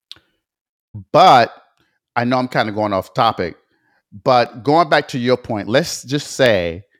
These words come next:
that you're friends, and then after the breakup, what happens with that friendship on social media? And,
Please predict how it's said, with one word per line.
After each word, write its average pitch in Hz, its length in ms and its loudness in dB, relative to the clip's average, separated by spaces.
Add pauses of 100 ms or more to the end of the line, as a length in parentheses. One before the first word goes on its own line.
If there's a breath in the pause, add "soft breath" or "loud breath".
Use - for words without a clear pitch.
(480)
that 104 520 0
you're 107 140 -12
friends, 151 580 0 (200)
and 117 240 -2
then 127 240 2
after 131 280 -2
the 117 120 -2
breakup, 113 580 -2 (160)
what 117 160 2
happens 101 480 -2
with - 100 -8
that - 140 -4
friendship 82 460 -8 (120)
on 85 140 -8
social 90 340 -6
media? 87 320 -4
And, 90 220 -4